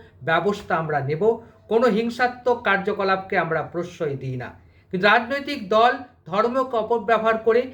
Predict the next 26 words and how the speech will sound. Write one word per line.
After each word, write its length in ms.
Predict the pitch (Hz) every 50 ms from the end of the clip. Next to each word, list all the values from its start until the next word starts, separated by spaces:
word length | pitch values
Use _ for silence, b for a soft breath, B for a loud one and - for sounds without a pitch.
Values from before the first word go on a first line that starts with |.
| B B B -
রাজনৈতিক 600 | 175 190 220 220 226 247 254 262 254 269 262 -
সুবিধা 360 | - - 226 240 233 233 226
নিতে 240 | 214 202 - 202 -
চাইছেন, 500 | 196 175 175 185 180 - 247 247 262 262 B B B _ -
তাদের 340 | 190 196 220 240 262 269 254 -
প্ররোচনায় 520 | 226 220 214 214 208 214 208 208 208 196 185 -
পা 200 | 202 185 180 180
দেবেন 300 | 175 156 147 147 147 135
না। 160 | 127 120 110 95 b b b b
আমি 140 | - 151 180
মনে 240 | 180 190 202 226 240
করি 380 | 240 - 247 247 262 285 B B B B B -
ধর্ম 380 | 135 160 190 208 233 240 254 254
মানে 240 | 240 226 220 208 190
মানবিকতা, 840 | 165 165 175 190 202 226 233 226 226 226 220 233 233 240 - - - _ _ -
সহৃদয়তা, 880 | - - 220 226 226 233 240 240 240 233 226 220 220 233 240 247 B B B B _
সভ্যতা 720 | - - 208 220 214 185 - 226 233 233 - 220 226 233 - -
ও 80 | 185 180
সম্প্রীতি। 680 | - - 196 190 190 180 175 165 147 - 127 110 - b b b b b
সকলে 560 | - - 196 196 202 226 220 214 226 226 - - - -
শান্তি 560 | - - - 208 220 226 233 226 - 247 240 233
সম্প্রীতি 600 | - - 190 180 185 180 180 190 185 - 185 151
বজায় 360 | 127 139 143 165 180 185 185
রাখুন, 340 | 196 190 - - 247 247 B B B B B _
এই 260 | - 170 180 180 180
আমার 280 | - 139 143 156 185